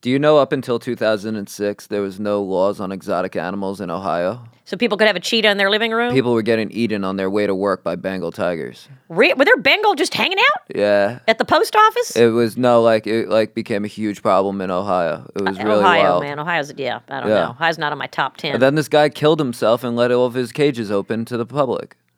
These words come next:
Speaker 2: Well,
Speaker 1: It
Speaker 2: if
Speaker 1: was
Speaker 2: you're
Speaker 1: like a
Speaker 2: gonna
Speaker 1: big
Speaker 2: kill
Speaker 1: scandal.
Speaker 2: yourself, you
Speaker 1: I
Speaker 2: might
Speaker 1: mean,
Speaker 2: as
Speaker 1: it was a
Speaker 2: well
Speaker 1: pretty,
Speaker 2: release, you know
Speaker 1: it was
Speaker 2: what I
Speaker 1: a pretty
Speaker 2: mean?
Speaker 1: dope way to do it.
Speaker 2: Yeah,
Speaker 1: I mean,
Speaker 2: it's
Speaker 1: at
Speaker 2: like,
Speaker 1: least,
Speaker 2: "Fuck the
Speaker 1: come on.
Speaker 2: world."
Speaker 1: There was, like, tigers running around Ohio. It was fucking awesome.
Speaker 2: I think it's the best thing that's happened to, to, to Ohio probably ever.
Speaker 1: Yeah.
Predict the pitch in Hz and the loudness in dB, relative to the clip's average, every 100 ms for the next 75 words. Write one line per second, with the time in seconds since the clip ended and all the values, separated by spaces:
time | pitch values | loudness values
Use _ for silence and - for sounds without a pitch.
0 | _ _ _ _ - 240 220 147 - - | _ _ _ _ -4 -2 0 2 2 4
1 | 151 277 262 143 156 220 208 127 147 156 | 4 4 4 2 4 4 4 4 4 4
2 | 151 151 254 226 196 294 262 165 - 226 | 4 6 6 4 4 4 2 0 -2 2
3 | 240 247 254 254 151 131 139 117 127 123 | 4 4 4 4 4 4 4 6 4 4
4 | 110 123 117 381 403 240 208 214 254 247 | 2 2 4 6 6 4 2 4 4 4
5 | 240 330 - - - 339 427 381 370 381 | 4 4 4 4 6 6 8 6 6 6
6 | 370 135 135 120 117 - 135 120 135 120 | 4 4 2 2 -2 -2 0 4 4 4
7 | 120 123 120 117 117 110 113 110 117 117 | 2 2 2 2 2 2 2 4 4 2
8 | 110 - 117 107 95 107 - - 240 320 | 0 0 0 0 -2 -4 -4 -2 0 2
9 | 254 233 208 214 220 190 185 170 160 185 | 0 2 2 2 0 0 0 0 0 -2
10 | - 190 - - 180 170 185 170 151 151 | -2 -6 -6 0 2 4 4 4 2 0
11 | - 196 180 196 185 139 - _ _ _ | -2 0 2 2 0 -2 -12 _ _ _
12 | 120 123 107 - | 0 2 4 0